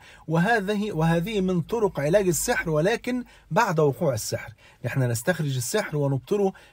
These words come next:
بفضل الله سبحانه وتعالى. رقم تمانية، ودي آخر حاجة،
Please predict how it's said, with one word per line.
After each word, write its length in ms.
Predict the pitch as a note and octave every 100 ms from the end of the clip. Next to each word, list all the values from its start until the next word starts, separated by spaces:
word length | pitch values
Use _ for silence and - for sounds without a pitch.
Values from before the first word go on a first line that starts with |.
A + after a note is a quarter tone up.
| -
بفضل 340 | C3+ F#3+ E3+
الله 140 | C#3+ D#3
سبحانه 300 | - D3 B2
وتعالى. 400 | A2 F#2+ E2+ A#2 - - - D3+
رقم 280 | D#3 G#3+
تمانية، 340 | F3 F3+ G3 D#3+
ودي 240 | C#3 D#3+
آخر 140 | E3+ C3+
حاجة، 420 | - D3 D3+